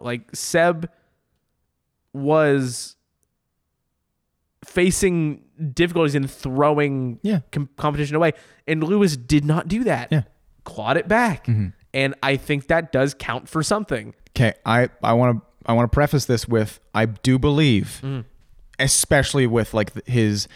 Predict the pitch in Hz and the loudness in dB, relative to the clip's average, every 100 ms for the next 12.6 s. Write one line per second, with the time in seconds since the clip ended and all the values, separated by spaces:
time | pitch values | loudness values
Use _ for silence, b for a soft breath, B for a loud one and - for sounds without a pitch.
0 | B B B - 104 95 92 120 123 101 | B B B 0 2 4 2 2 2 2
1 | 104 - - 101 107 101 92 - 98 98 | 0 0 0 2 2 2 2 2 2 2
2 | 92 92 92 101 104 98 107 104 104 104 | 2 0 0 0 0 -2 0 2 2 0
3 | 104 101 - 95 95 98 101 95 104 107 | 0 0 -2 -4 -2 -2 -2 0 0 0
4 | - 95 98 - 92 104 135 B B B | -2 -6 -4 -4 -2 -2 -2 B B B
5 | - 160 - 196 208 185 180 - - 143 | -4 0 2 4 6 4 2 -2 -2 2
6 | 131 123 120 117 - 120 123 110 101 123 | 4 4 4 2 0 0 2 2 2 4
7 | 127 127 139 - _ _ _ - - 113 | 4 2 0 -8 _ _ _ -10 -4 -4
8 | - - 117 117 117 123 - 107 90 117 | -4 0 2 4 4 0 -6 -8 -2 0
9 | 113 113 107 104 104 107 104 - 98 98 | 2 2 2 2 2 0 0 -4 -4 -2
10 | 98 - 107 110 104 - 107 101 101 - | -4 -6 -4 -2 -2 0 2 0 -2 -2
11 | 104 101 98 95 104 101 92 90 101 - | 0 0 -2 -2 -2 0 -2 -4 -4 -6
12 | - - 101 98 95 98 | -6 -2 0 0 -2 -8